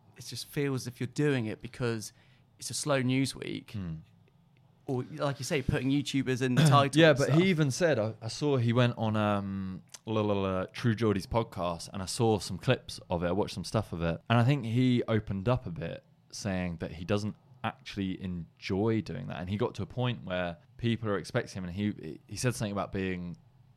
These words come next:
Speaker 2: actually sensitive in real life, and he doesn't actually enjoy doing that.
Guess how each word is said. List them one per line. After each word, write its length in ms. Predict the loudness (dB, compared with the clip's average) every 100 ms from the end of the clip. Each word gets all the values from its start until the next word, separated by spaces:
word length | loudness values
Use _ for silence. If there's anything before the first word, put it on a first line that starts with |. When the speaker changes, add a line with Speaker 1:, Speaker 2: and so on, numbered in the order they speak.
| -20 -6
Speaker 2:
actually 300 | -4 -4 -8
sensitive 540 | -4 -2 -2 -2 -2 0
in 100 | 2
real 160 | 4
life, 300 | 6 6 4
and 80 | -2
he 60 | -2
doesn't 220 | 0 0 -4
actually 400 | -6 -8 -6 -4
enjoy 360 | 0 4 4
doing 320 | 4 -2 -4 -6
that. 260 | -8 -10